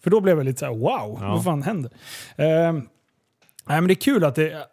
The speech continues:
Speaker 1: alltså att hockeyn ändå breder ut sig över hela Sverige. Att det inte bara är,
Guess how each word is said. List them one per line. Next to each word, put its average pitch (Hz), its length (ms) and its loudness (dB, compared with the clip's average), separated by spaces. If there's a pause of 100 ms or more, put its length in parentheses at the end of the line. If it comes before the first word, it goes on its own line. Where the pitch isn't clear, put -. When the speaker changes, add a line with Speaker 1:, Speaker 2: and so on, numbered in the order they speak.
Speaker 1:
alltså 160 220 2
att 147 100 0
hockeyn 170 420 2
ändå 143 220 2
breder 143 420 2
ut 175 220 2
sig 143 160 0
över 139 120 0
hela 160 300 0
Sverige. 131 380 -6
Att 139 60 -6
det 165 80 2
inte 160 200 2
bara 165 560 2
är, 139 440 -2